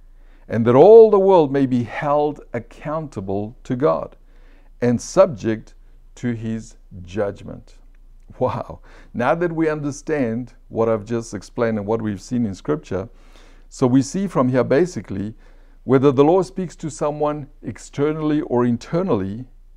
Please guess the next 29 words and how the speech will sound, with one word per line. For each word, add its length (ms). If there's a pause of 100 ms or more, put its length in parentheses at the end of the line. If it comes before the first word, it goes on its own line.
in 120
other 160
words, 280
whether 300
it's 160
in 160
writing 500
or 120
in 180
their 160
heart, 580 (720)
it 160
stops 500
them 260 (160)
from 220
trying 400
to 180
justify 840
themselves. 720 (340)
It 160
stops 340
them 140
from 220
trying 300
to 120
defend 580
themselves 640
to 140
God, 400